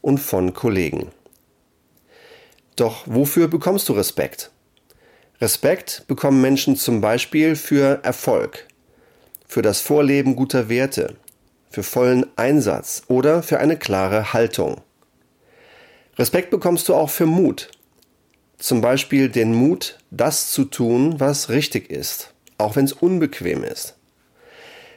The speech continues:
Respekt ernten Menschen auch für herausragende Fähigkeiten, für gesellschaftliche Stellungnahme und für Rücksicht. Respekt muss verdient werden.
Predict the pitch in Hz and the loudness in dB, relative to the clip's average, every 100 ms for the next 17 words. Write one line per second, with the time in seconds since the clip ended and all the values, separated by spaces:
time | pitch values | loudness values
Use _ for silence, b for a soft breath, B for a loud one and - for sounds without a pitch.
0 | B 110 110 - 185 - 131 147 160 143 | B -2 0 0 -2 -2 2 2 4 4
1 | 131 135 - 151 113 123 - - 135 131 | 4 2 0 0 2 0 -2 -4 0 0
2 | 120 143 123 104 113 - 120 110 113 120 | 0 -2 0 2 2 0 -2 0 0 -2
3 | 131 - 135 95 - 85 - - - - | -2 0 0 0 -2 -4 -4 -8 -12 -12
4 | - 120 104 101 127 131 - 104 101 - | -6 -2 0 0 2 0 -2 -4 -6 -2
5 | 143 170 151 147 160 185 - 120 117 127 | 2 4 4 2 2 0 -2 -2 0 -2
6 | - - 160 120 - - - - _ _ | -6 -2 0 0 -4 -12 -12 -20 _ _
7 | _ _ _ _ _ _ _ _ _ b | _ _ _ _ _ _ _ _ _ b
8 | b b b b b b b b - - | b b b b b b b b -2 0
9 | 180 202 - 139 139 - - 120 107 123 | -2 -2 0 2 2 0 -2 -2 -2 0
10 | 123 120 - 95 - - - | 2 0 -4 -4 -4 -6 -10